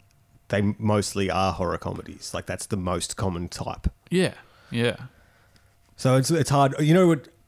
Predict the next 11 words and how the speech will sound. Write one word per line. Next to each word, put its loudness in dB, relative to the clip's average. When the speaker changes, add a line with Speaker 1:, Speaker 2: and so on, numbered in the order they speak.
Speaker 1:
Mainstream 6
comedy 4
horror 2
that 0
I 4
think 4
is 2
actually 0
worth 2
it? -2
Speaker 2:
Mm. 0